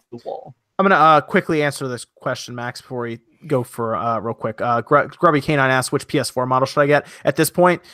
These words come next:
Speaker 2: you should get the Pro, especially after games like God of War have that performance mode. Um, it is, it is pretty cool. And honestly, if you're gonna jump in this generation, you might as well get the Pro just because it gives you a little bit of future proofing there with four K, and a lot of games are starting to give you that performance mode.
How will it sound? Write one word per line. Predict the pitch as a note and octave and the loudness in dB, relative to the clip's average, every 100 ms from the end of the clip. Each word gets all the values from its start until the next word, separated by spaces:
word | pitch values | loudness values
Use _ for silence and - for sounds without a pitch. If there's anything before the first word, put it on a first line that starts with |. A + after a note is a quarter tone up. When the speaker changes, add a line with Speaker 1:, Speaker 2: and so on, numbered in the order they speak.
| _ | _
Speaker 2:
you | D3 | -10
should | C3+ | -2
get | D3+ | -2
the | B2+ | -2
Pro, | - D3+ C#3+ D#3+ D3 | -2 4 6 6 2
especially | - C#3+ - D3+ | 0 -2 0 -2
after | C3 B2 | -2 -6
games | C3 A#2+ | -8 -6
like | A#2+ A#2+ | -6 -2
God | B2+ | -2
of | A2+ | -2
War | A2+ G#2+ | -4 -4
have | B2 A2+ | -4 -6
that | A#2 - | -8 -8
performance | - - A#2 G#2+ - | -16 -10 -10 -10 -12
mode. | F#2+ F2 B2+ _ _ _ - | -12 -12 -14 _ _ _ -8
Um, | A2 A2 | -6 -4
it | C#3 | 0
is, | D3 A2 | 0 -2
it | D3 D3+ | 0 0
is | C3+ | 2
pretty | - C3+ | 0 -2
cool. | - C3+ | 0 0
And | C#3 E3+ | 2 4
honestly, | F3+ F3+ G3 F3+ D3 | 4 4 2 2 2
if | - | -2
you're | D#3+ | 0
gonna | D3+ C3 C3+ _ | 0 0 -8 _
jump | - D#3 C#3+ | -2 0 2
in | D3+ | 0
this | D3+ - | 0 -4
generation, | D#3+ D#3 D#3 D#3 - | -2 0 -2 -8 -12
you | C#3+ | -2
might | C#3+ | -2
as | B2+ | -2
well | B2+ | -4
get | B2+ | -8
the | - | -8
Pro | C3+ B2+ B2+ | -4 -2 -2
just | A#2 - | -4 -12
because | A#2 C3 A2+ G#2+ - _ _ - | -12 -6 -6 -6 -12 _ _ -8
it | D#3 | 0
gives | E3+ D#3 | 2 2
you | |
a | C#3+ | 2
little | C#3 B2+ | 4 4
bit | B2+ | 2
of | |
future | C3 A#2+ - | -2 -10 -8
proofing | B2+ B2 | -8 -4
there | A#2+ | -4
with | G#2+ | -4
four | - A2+ | -4 -6
K, | - B2+ A#2 | -4 -2 -2
and | A#2 A#2 D#2+ B2+ | -6 -8 -10 -4
a | |
lot | C3 A#2+ | 0 2
of | A#2+ | 0
games | C3 A#2 | -4 -2
are | A2+ | -4
starting | - C3+ G2+ | 0 0 0
to | A#2+ | -6
give | |
you | A#2+ | -6
that | A2+ | -6
performance | - C#3 B2+ - | -4 -4 -4 -2
mode. | C3+ C3 | 0 0